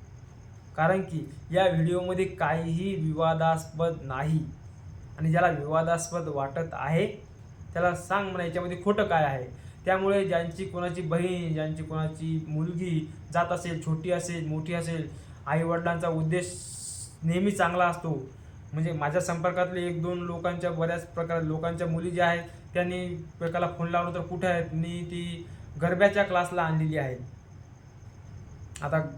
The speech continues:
गरब्याचे क्लास कोण घेतो हा सुद्धा संशोधनाचा विषय आहे, कारण की बहुसंख्य ज्यांना गरब्याशी काही घेणं देणं नसते अशाच वर्गातले लोक, असेच, अ, जिहादीच लोक ह्या,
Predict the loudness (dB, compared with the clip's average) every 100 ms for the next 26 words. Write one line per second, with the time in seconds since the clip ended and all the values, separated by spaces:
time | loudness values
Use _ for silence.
0 | -2 0 4 4 4 4 4 4 0 -2
1 | 0 2 2 2 0 2 2 2 0 -4
2 | -2 -2 0 -2 -2 0 2 2 0 -6
3 | -14 -18 -18 -18 -16 -18 -18 -6 2 2
4 | 2 -2 0 2 2 0 -2 -2 -4 -10
5 | -2 0 2 2 2 2 4 2 2 2
6 | 2 2 2 2 2 0 -2 -2 0 2
7 | 2 2 2 2 0 2 0 0 -2 0
8 | 0 0 -2 -6 -10 -12 -6 0 0 0
9 | 2 4 4 2 0 -4 -4 0